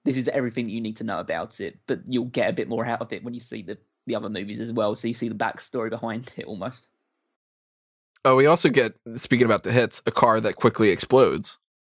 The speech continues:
Speaker 2: 'Cause
Speaker 1: Yeah,
Speaker 2: there's
Speaker 1: there's
Speaker 2: a
Speaker 1: a
Speaker 2: car
Speaker 1: lot of
Speaker 2: that
Speaker 1: it, like
Speaker 2: drives over another car and explodes just because, you know.
Speaker 1: Mm.
Speaker 2: So a little bit of some Connery quick explosion type stuff like that.
Speaker 1: No,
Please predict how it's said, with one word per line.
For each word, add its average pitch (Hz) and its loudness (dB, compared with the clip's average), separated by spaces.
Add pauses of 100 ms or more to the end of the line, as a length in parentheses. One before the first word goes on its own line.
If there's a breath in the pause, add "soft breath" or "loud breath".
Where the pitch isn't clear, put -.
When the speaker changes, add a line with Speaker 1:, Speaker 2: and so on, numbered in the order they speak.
(520)
Speaker 2:
'Cause 123 6
Speaker 1:
Yeah, 139 8
Speaker 2:
there's 127 4
Speaker 1:
there's 135 2
Speaker 2:
a - 2
Speaker 1:
a - 4
Speaker 2:
car 127 8
Speaker 1:
lot 117 2
of 113 2
Speaker 2:
that 123 -14
Speaker 1:
it, - -10
like 123 -4
Speaker 2:
drives 131 4
over 123 6
another 104 2
car 104 4
and 110 0
explodes 104 0
just 95 0
because, 87 -2 (140)
you 110 -4
know. 78 -6
Speaker 1:
Mm. 123 -10 (880)
Speaker 2:
So - -8
a - -4
little 117 4
bit 104 4
of 98 4
some 113 -4
Connery 101 0 (720)
quick - 2
explosion 98 2
type - 0
stuff - 0
like - -6
that. 73 0 (440)
Speaker 1:
No, 202 -4